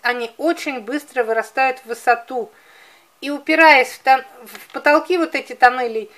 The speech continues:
деформируются и даже обгорают. Я пробовала один раз вырастить этим способом король гигантов. И весна была в этот год ранняя, не было ни морозов, ничего. Вся рассада росла как на глазах.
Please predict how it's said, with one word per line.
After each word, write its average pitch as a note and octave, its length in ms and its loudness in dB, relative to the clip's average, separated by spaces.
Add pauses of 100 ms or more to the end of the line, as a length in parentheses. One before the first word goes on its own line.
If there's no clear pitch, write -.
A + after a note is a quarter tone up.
(120)
деформируются C#4+ 920 -2
и A3 180 -12
даже C4+ 320 2
обгорают. B3+ 720 6 (640)
Я C4 160 0
пробовала C4 460 4
один C4 260 4
раз C4 260 6 (400)
вырастить C4 540 -8
этим A#3+ 180 -10
способом A3+ 560 -12
король C4 360 6
гигантов. C#4 580 0 (320)
И B3+ 80 -16
весна C4+ 420 2
была D4 300 2
в C4 60 -6
этот C4+ 260 -10
год C4 220 -10
ранняя, A#3 560 2
не C4 180 -4
было B3 240 -4
ни A#3+ 120 -6
морозов, A#3+ 580 -4
ничего. A#3+ 580 -10 (240)
Вся B3+ 180 2
рассада C4+ 460 2
росла B3 460 2
как D4 180 -4
на B3+ 140 -8
глазах. A#3 440 0